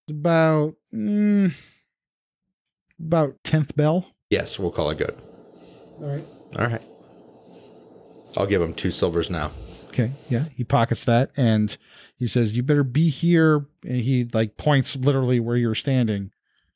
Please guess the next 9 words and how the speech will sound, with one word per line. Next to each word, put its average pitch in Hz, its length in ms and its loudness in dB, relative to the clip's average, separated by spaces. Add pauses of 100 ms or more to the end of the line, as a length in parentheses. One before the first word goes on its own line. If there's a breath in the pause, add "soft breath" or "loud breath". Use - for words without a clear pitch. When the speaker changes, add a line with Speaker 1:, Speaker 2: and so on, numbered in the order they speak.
(800)
Speaker 1:
at 135 160 -2
the 120 80 -6
time. 135 480 2
And 127 220 0
I'll, 123 380 2 (320)
I'll, 117 240 -4 (160)
I'll, 120 220 -8 (280)
I 120 280 0
will 117 640 2